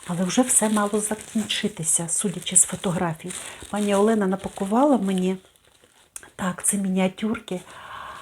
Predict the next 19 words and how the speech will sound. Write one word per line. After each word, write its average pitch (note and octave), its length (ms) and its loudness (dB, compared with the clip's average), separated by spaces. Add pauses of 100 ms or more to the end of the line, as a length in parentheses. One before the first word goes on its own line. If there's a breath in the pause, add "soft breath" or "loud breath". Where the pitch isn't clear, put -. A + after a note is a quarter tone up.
Ага, F3 440 2 (440 loud breath)
Versace F#3 1000 0 (140)
Crystal F3 680 -4
Noir. G3 460 -4 (960 loud breath)
А G3+ 100 -4
я G#3 180 0
такої B3 320 4
коробочки F#3 640 -4
не F#3 140 -2
бачила. F3 880 0 (920)
У G3+ 40 -2
мене A#3+ 300 4
була, G3+ 580 2 (920 loud breath)
а, F#3+ 280 -4 (1700 loud breath)
у F#3 60 -6
мене G3 280 -2
є G3 140 0
така F#3+ 240 -4
мініатю-, F#3+ 500 -2